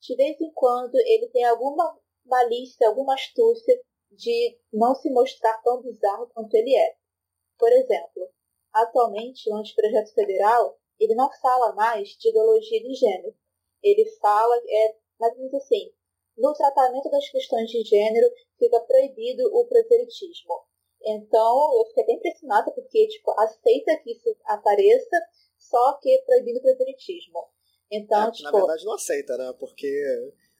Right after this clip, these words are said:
Speaker 2: pro-, que proselitismo, como assim? Proselitismo com questão de, o que que é... Cara, o que
Speaker 1: É.
Speaker 2: que é proselitismo com questão de gênero? O que, o que que isso quer, o que que isso sequer, sequer significa?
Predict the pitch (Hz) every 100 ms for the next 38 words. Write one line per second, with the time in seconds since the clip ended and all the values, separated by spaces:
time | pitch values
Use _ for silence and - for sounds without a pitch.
0 | _ _ 156 170 170 _ _ _ _ _
1 | _ _ _ _ _ _ - - - 190
2 | 214 220 - 190 156 143 131 190 196 -
3 | 165 143 - - 185 202 185 208 202 220
4 | 202 - 226 202 233 330 320 _ _ _
5 | _ _ _ - 208 156 262 269 226 262
6 | - - 262 247 254 240 233 - 190 220
7 | 233 233 240 240 _ _ _ _ _ _
8 | _ _ _ _ _ 226 240 233 - 233
9 | 202 190 202 147 127 135 - - - _
10 | _ - 240 - - - _ - - -
11 | - - 214 247 - - - 247 - 226
12 | 233 - - - 135